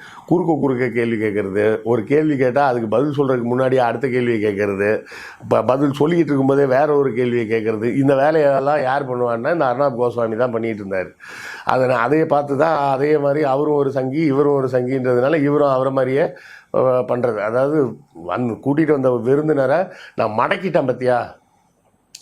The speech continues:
அப்படின்னு ஒரு இமேஜை காட்டுறதுக்காகவே இவர்கள்லாம் நேர்காணல் நடத்துவாங்க.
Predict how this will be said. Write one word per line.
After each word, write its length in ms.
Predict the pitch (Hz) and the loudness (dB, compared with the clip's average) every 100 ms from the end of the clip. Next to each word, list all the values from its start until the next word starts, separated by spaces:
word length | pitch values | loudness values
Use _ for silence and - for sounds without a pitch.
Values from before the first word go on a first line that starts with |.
| - | -2
அப்படின்னு 380 | 127 143 139 165 190 123 143 151 - - | 0 0 0 0 0 0 -2 -6 -20 -10
ஒரு 240 | - 127 127 120 117 113 110 107 104 101 98 92 85 - - | -2 0 2 2 4 2 2 0 0 -2 -2 -4 -8 -10 0
இமேஜை 440 | 147 180 196 160 | 2 4 2 0
காட்டுறதுக்காகவே 800 | 127 131 131 123 123 127 127 151 175 180 160 | 0 0 0 0 2 2 4 2 2 2 2
இவர்கள்லாம் 540 | 151 143 135 131 151 | 2 2 2 2 2
நேர்காணல் 480 | 135 143 135 123 113 | 2 2 2 0 -4
நடத்துவாங்க. 440 | 107 101 104 101 | -6 -4 -4 -4